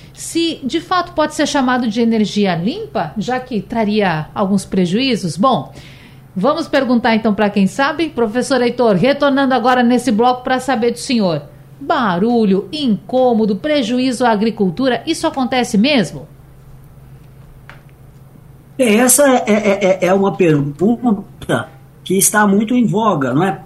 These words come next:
Speaker 2: Já que realmente nós temos visto aí na grande mídia, não é? Várias, é, é, é, relatórios sendo, sendo colocados, várias insatisfações em relação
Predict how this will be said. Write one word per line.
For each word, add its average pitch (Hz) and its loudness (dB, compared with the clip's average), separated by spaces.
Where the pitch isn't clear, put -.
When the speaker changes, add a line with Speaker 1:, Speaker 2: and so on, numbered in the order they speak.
Speaker 2:
Já 165 2
que 240 4
realmente 196 2
nós 180 0
temos 190 2
visto 180 0
aí 160 2
na 170 0
grande 160 0
mídia, 143 0
não 143 0
é? 160 -2
Várias, 214 2
é, - -4
é, 160 2
é, 156 0
relatórios 160 2
sendo, 165 0
sendo 160 2
colocados, 156 0
várias 185 2
insatisfações 190 2
em 202 2
relação 180 0